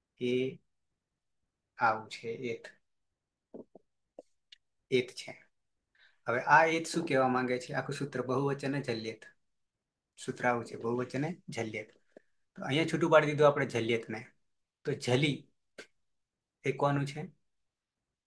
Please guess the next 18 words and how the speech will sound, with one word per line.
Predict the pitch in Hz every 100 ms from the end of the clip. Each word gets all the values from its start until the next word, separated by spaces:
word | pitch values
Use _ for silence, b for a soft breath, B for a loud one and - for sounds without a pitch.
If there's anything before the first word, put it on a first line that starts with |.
| _ _ _ _ _ _ _ _ _ -
જલ | 123 123
પ્રત્યાહારનું | 120 120 - 113 113 -
છે. | - - _ _ _ _ _ _ _ _ _ _ -
જલ | - 120 185
પ્રત્યાહાર, | - 120 - 113 110 - _ _ _ -
ચોવીસ | 127 123 -
વર્ણો. | 120 113 113 - _ _ _ _ _ _ _ _ -
આઠમા | 123 120 127 117 110 _ _ _ _ _ _ -
માયસૂર | 120 120 -
સૂત્રમાંથી | 117 123 113 113 113 117 113
જભયથી | 117 120 123 123
લઈને | 110 113 117 175 _ _ -
અંતિમ | 131 123 123 120
ચૌદમા | - 123 120 113
સૂત્ર | - 123 -
સુધી | - 123 120
બરાબર | 120 117 120 131
ચોવીસ. | - 110 -